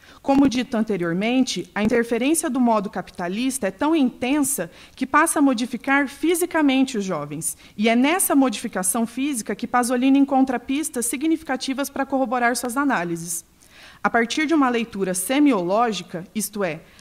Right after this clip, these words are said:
a partir da percepção de indícios que indicam mudanças mais profundas, Pasolini passou a procurar nos comportamentos e nos corpos dos jovens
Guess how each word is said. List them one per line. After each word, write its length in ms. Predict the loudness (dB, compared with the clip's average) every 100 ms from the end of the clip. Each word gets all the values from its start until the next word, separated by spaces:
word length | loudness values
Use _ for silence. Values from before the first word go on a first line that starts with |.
| -6
a 80 |
partir 340 | -2 -2 -2 -2
da 100 | -2
percepção 720 | 0 -2 -2 -6 -4 -4 -2
de 140 | -2
indícios 640 | -2 -2 -2 -2 -2 -4 -2
que 100 | -2
indicam 380 | -2 -2 -2
mudanças 560 | -2 -2 -4 -4 -4 -2
mais 240 | 0 0
profundas, 720 | -2 -8 -4 0 2 0 -4 -10 -18 -20 -2
Pasolini 420 | 0 2 0 0
passou 320 | 0 -2 -2
a 80 | -4
procurar 460 | -4 -6 -4 -2 -4
nos 140 | -6
comportamentos 800 | -6 -6 -4 -4 -2 -2 -4 -6
e 40 | -4
nos 160 | -4
corpos 380 | -4 -4 -4 -8
dos 160 | -8 -4
jovens 500 | 0 0 0 -6